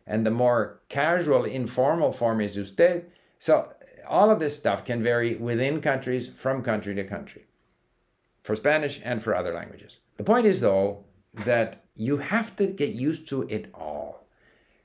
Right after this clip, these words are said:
If you're watching a movie in Spanish, it's very possible that there will be actors there who are, or characters that are from Spain or from Mexico or from Colombia or from Peru,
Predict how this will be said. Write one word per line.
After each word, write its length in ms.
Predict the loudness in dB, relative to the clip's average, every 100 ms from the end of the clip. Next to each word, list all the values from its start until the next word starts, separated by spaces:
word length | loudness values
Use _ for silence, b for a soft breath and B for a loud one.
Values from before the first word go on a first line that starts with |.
| _
If 260 | -4 -2 0
you're 120 | 2
watching 340 | 2 2 0
a 40 | 2
movie 300 | 4 4 2
in 100 | -4
Spanish, 480 | -4 -4 -4 -8 -8
it's 200 | -8 -6
very 340 | -4 -2 -2
possible 560 | -4 -4 -6 -6 -6 -2
that 160 | -2
there 100 | 0
will 140 | 0 0
be 340 | 0 -2 -6 B B -4
actors 440 | -4 -4 -6 -6
there 320 | -4 -2 -2
who 220 | 0 0
are, 320 | 2 0 -2 -6 -16 _ _ -12
or 120 | -12
characters 760 | -4 -2 0 -2 -4 -4 -2
that 160 | -4 -2
are 240 | -4 -6
from 200 | -8 -12
Spain 440 | -4 2 2 2 -4
or 120 | -6
from 180 | -6 -6
Mexico 380 | -4 -4 -2
or 140 | -2 -2
from 180 | -6 -6
Colombia 440 | -2 -2 0 -2
or 40 |
from 180 | -4 -8
Peru, 440 | -4 -2 -2 -4